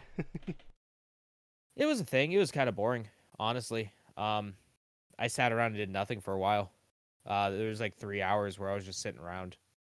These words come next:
Speaker 2: doing nothing.
Speaker 1: What did you, what did they have you doing? Anything special?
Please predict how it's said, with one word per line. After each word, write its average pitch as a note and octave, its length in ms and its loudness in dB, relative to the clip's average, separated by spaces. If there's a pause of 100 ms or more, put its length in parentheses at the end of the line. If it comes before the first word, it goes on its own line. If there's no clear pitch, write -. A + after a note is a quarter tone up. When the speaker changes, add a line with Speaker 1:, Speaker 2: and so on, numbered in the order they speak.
(920)
Speaker 2:
doing G2+ 240 0
nothing. F2+ 380 -6 (160)
Speaker 1:
What C#3 100 2
did C3+ 160 0
you, B2 140 -8
what B2 100 2
did C3 100 2
they A#2+ 60 6
have A2+ 160 6
you G2+ 100 -2
doing? G#2 320 0
Anything G2 340 -4
special? G#2+ 400 -2